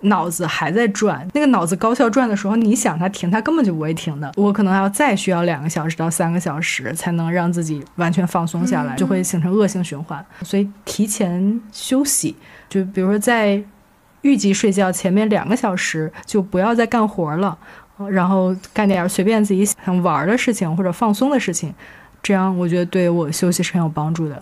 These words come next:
Speaker 2: 我觉得慕田刚才说的很重要一点，我们睡眠是从清醒的状态慢慢变到平静的状态。其实可能对于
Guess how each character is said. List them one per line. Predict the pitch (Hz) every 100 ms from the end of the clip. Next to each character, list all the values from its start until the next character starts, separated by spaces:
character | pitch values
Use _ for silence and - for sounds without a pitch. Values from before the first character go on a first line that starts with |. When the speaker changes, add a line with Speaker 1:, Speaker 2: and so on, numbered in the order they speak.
| -
Speaker 2:
我 | 254
觉 | 220 233
得 | 247
慕 | 269
田 | 254 220
刚 | 226 233
才 | 233
说 | - 254
的 | 254
很 | 220 202
重 | 226
要 | 226
一 | 220
点， | 220 208 202 -
我 | 202
们 | 202 214
睡 | - 262
眠 | 226 196
是 | 202 247
从 | 226 214 208 208 208
清 | - 269
醒 | 277 233
的 | 202
状 | 208 208
态 | 214 202
慢 | 214 240
慢 | 240 233 233
变 | 240 233 214
到 | 208 202 202
平 | - 208 190
静 | 208 254 240 214 - - -
的 | -
状 | - 202
态。 | 202 - - - - - - - - 226
其 | - 220
实 | - 226 226 233
可 | 233
能 | 208 208
对 | 214 220 214
于 | 214 208